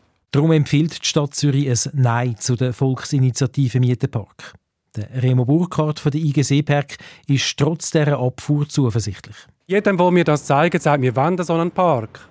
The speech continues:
Speaker 2: Es braucht eine grosse grüne Lunge in Zürich. Wo sollen wir die sonst machen als am besten Ort am Zürichsee?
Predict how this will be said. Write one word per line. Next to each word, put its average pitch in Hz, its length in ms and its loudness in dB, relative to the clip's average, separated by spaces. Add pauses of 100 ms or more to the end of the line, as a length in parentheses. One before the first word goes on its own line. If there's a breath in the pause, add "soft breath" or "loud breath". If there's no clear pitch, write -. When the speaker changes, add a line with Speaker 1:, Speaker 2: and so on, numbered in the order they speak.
(140)
Speaker 2:
Es 143 200 -8
braucht 190 440 -2
eine 165 300 2
grosse 170 420 -4
grüne 160 320 -2
Lunge 185 320 -2
in 180 80 -6
Zürich. 131 360 -6 (400 loud breath)
Wo 156 120 0
sollen 180 280 2
wir 175 80 0
die 165 80 0
sonst 175 320 -2
machen 165 260 0
als 147 100 -2
am 139 100 -4
besten 156 360 -2
Ort 151 460 2 (140)
am 151 340 0
Zürichsee? 120 540 -8